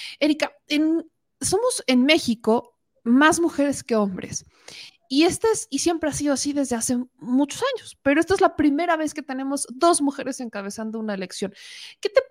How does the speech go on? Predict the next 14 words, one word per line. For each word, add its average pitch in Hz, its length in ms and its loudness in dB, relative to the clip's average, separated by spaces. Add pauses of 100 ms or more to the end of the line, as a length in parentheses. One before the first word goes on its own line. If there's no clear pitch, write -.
(120)
qué 403 80 4
te 480 140 6
dice 311 400 4
eso 208 340 -2
del 202 140 0
momento 233 260 -4
histórico 233 400 -2
en 208 80 0
el 185 140 -4
que 185 80 -8
estamos? - 500 -4 (300)
Es 247 140 0
un 302 100 2
momento 254 640 0